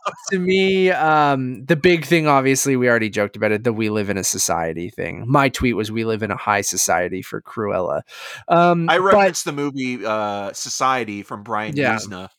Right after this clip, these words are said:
Speaker 2: Yeah, great reference, <laughs> Eric, that many people will get. Um, <laughs> uh, this trailer, I don't know, it looks like more Justice League to me. Like, yeah, does it look better? Probably, but, like, what's that saying? Justice League was an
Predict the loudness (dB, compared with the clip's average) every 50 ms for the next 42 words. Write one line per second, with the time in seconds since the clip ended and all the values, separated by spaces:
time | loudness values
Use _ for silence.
0 | _ _ _ _ _ _ _ _ _ _ _ _ -16 -10 -6 -4 -2 -2 -4 -6
1 | -4 0 2 4 4 2 2 0 -2 -4 -4 -4 -6 -10 -10 -8 -6 -2 -2 0
2 | 2 2 0 0 -2 -4 0 2 2 2 2 0 0 0 2 0 -2 -2 -4 -6
3 | -6 -6 -8 -8 -6 -8 -8 -8 -8 -8 -8 -8 -10 -14 -16 -14 -14 -16 -16 -16
4 | -2 2 4 4 6 4 4 2 0 -2 -4 -4 -4 -2 -2 -2 -2 -2 -6 -8
5 | -8 -8 _ -16 -16 -16 -16 -16 -20 _ -4 0 2 4 6 6 6 4 4 2
6 | 0 -2 -4 -4 -4 -4 _ -18 -18 -18 -18 -20 _ _ -20 _ 0 2 2 2
7 | 2 0 2 2 4 4 4 4 4 4 4 4 4 4 4 4 4 4 2 2
8 | 0 -2 0 0 0 0 0 2 2 0 0 0 -2 -6 -6 -4 -4 -4 -4 -6
9 | _ -12 -6 -4 -2 -2 -2 -2 -2 -2 -4 -4 0 0 0 0 0 0 2 2
10 | 2 2 2 0 2 0 0 0 -2 -4 0 0 2 4 4 4 2 0 0 -6
11 | -2 2 4 4 4 4 2 0 2 2 2 4 2 0 2 0 0 2 2 0
12 | 0 0 0 0 0 0 0 0 0 0 0 -2 0 2 2 2 2 -2 -6 -8
13 | 0 2 2 2 2 0 0 0 2 0 2 2 0 0 0 0 -2